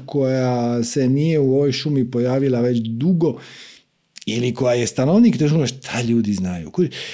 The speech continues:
probudit ljudima ljubav prema prirodi na takav način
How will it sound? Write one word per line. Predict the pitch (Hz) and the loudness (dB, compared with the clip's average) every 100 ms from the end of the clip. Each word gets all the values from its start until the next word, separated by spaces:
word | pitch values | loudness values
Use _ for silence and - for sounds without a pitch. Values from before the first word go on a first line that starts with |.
| - - - - _ _ _ _ _ - | -14 -16 -20 -20 _ _ _ _ _ -2
probudit | 123 113 170 208 208 208 | 0 2 2 4 4 2
ljudima | 139 165 180 170 127 117 | 2 2 2 2 2 2
ljubav | 110 127 160 156 | 2 2 0 -2
prema | 123 - 139 127 | -2 -4 -4 -2
prirodi | - 113 117 156 123 107 | -4 -2 0 0 -2 -4
na | 95 | -6
takav | 90 - 208 - - 104 101 | -10 -10 -12 -12 -14 -12 -12
način | 85 82 85 90 - 90 82 76 | -12 -12 -14 -10 -10 -8 -10 -16